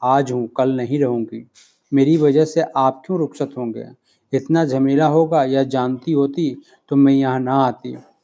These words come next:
कहकर विनोदनी मुंह मलिन किए बिना आंसू छिपाने की तेजी से चली गई। बिहारी के मन में आया, "झूठे संदेह पर मैंने नाहक ही विनोदनी के मन को चोट पहुंचाई है।"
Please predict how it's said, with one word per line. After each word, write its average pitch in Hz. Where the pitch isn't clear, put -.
कहकर 143
विनोदनी 139
मुंह 139
मलिन 135
किए 135
बिना 147
आंसू 160
छिपाने 139
की 127
तेजी 135
से 139
चली 123
गई। 113
बिहारी 139
के 170
मन 143
में 147
आया, 143
"झूठे 131
संदेह 135
पर 143
मैंने 131
नाहक 127
ही 117
विनोदनी 139
के 156
मन 131
को 139
चोट 135
पहुंचाई 117
है।" 110